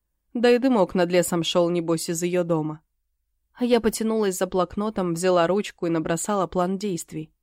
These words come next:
Поговорю с парой сотрудников городского совета. Спрошу, нет ли у них информации о Мэри Вуде.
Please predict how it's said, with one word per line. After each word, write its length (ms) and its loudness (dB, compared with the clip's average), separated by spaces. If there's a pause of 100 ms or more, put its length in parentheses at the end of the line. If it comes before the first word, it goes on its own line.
(1000)
Поговорю 400 4
с 100 -6
парой 240 4
сотрудников 640 0
городского 480 0
совета. 500 -4 (160)
Спрошу, 540 -2
нет 280 0
ли 60 4
у 60 4
них 200 2
информации 680 0
о 40 0
Мэри 240 0
Вуде. 360 -6